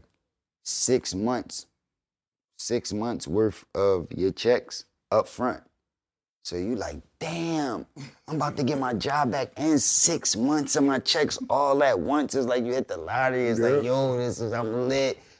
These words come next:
Speaker 1: You can start spending stuff. You can start paying bills. You think of all of this stuff you could do.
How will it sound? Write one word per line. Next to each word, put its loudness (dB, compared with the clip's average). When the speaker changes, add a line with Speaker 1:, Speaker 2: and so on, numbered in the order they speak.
Speaker 1:
You 8
can -2
start 2
spending 2
stuff. 2
You 2
can -6
start -2
paying -4
bills. 0
You -2
think -4
of -10
all 6
of 2
this 2
stuff -4
you -4
could -2
do. 0